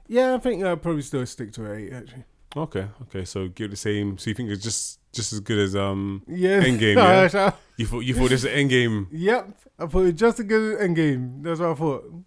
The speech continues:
Speaker 1: Ju-, just as
Speaker 2: You
Speaker 1: good
Speaker 2: thought
Speaker 1: as
Speaker 2: this
Speaker 1: Endgame.
Speaker 2: is, you thought this film was just
Speaker 1: Just
Speaker 2: as good as Endgame?
Speaker 1: Just as good as Endgame.
Speaker 2: That
Speaker 1: I said
Speaker 2: shit
Speaker 1: that with a
Speaker 2: film.
Speaker 1: straight face. <laughs>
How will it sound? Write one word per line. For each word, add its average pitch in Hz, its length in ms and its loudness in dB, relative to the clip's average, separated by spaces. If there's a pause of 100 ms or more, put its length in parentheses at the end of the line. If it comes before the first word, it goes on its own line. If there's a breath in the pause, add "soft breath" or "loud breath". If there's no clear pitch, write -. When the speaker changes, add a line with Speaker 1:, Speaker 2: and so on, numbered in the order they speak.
(200)
Speaker 1:
Ju-, 147 160 -10
just 143 260 -8
as - 20 -4
Speaker 2:
You - 100 0
Speaker 1:
good - 40 -2
Speaker 2:
thought 127 180 4
Speaker 1:
as 147 120 4
Speaker 2:
this 117 180 -6
Speaker 1:
Endgame. - 100 -20
Speaker 2:
is, - 140 -20
you 180 140 2
thought 175 200 2
this 156 160 4
film 123 280 0
was 104 120 -2
just 139 220 -2
Speaker 1:
Just 160 120 2
Speaker 2:
as 117 120 0
good 139 180 4
as 120 140 0
Endgame? 120 600 0
Speaker 1:
Just 170 280 0
as 165 100 -2
good 165 240 2
as 156 120 0
Endgame. 147 220 2
Speaker 2:
That 127 80 4
Speaker 1:
I - 40 2
said 165 140 4
Speaker 2:
shit 165 80 8
Speaker 1:
that 156 100 6
with 156 100 8
a 156 40 12
Speaker 2:
film. 135 140 6
Speaker 1:
straight 180 260 4
face. 180 600 2
<laughs> - 40 -20